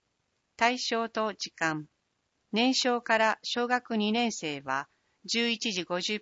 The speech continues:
分から十二時五十分、小学三年から六年生は十三時から十四時と、十四時四十分から十五時四十分、経験者は十五時五十分から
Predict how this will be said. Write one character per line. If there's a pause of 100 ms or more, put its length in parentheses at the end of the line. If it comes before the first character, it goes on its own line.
分
か
ら (120)
十
二
時
五
十 (140)
分、 (920)
小
学
三
年
か
ら
六
年
生
は (400)
十
三
時
か
ら
十
四
時
と、 (440)
十
四
時
四
十
分
か
ら (100)
十
五
時
四
十
分、 (880)
経
験
者
は (420)
十
五
時
五
十
分
か
ら